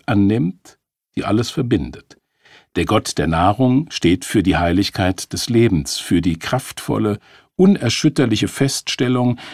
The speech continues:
dass das eine immer auch die körperlich-geistige Zweiheit meint. In der Bhagavad Gita spricht der Gott der Nahrung: „Ich bin beides, die Lebenskraft und der Lebensstoff, beides zugleich.“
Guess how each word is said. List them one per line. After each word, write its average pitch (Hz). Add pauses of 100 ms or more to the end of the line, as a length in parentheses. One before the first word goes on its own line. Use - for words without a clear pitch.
(140)
dass -
das 110
eine 139 (320)
immer 131
auch 139
die 131
körperlich-geistige 127
Zweiheit 95
meint. - (200)
In 95
der 95
Bhagavad 104
Gita 143
spricht -
der 92
Gott 92
der -
Nahrung: 101 (600)
„Ich -
bin 131
beides, 107
die 82
Lebenskraft 98
und -
der 120
Lebensstoff, 107 (100)
beides 107
zugleich.“ 95